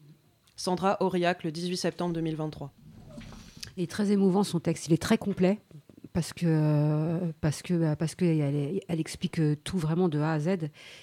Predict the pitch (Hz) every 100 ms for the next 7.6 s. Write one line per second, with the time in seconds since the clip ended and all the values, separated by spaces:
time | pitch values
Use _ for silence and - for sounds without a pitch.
0 | - - 151 202 226 190 180 170 175 -
1 | 165 170 165 156 165 - 196 214 165 156
2 | 151 160 151 160 156 196 180 - 175 165
3 | 165 156 160 160 143 147 151 147 - 139
4 | - 196 - - - - - - 151 147
5 | 160 147 - 175 180 156 151 147 147 147
6 | - 170 160 - 151 - 160 151 - 156
7 | 147 156 170 - 165 151